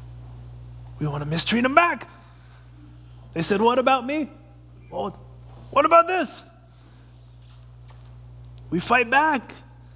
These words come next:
And maybe we're composed enough to not,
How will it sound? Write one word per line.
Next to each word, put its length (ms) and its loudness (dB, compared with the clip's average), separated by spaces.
And 80 4
maybe 500 4
we're 100 2
composed 640 2
enough 360 0
to 140 2
not, 180 0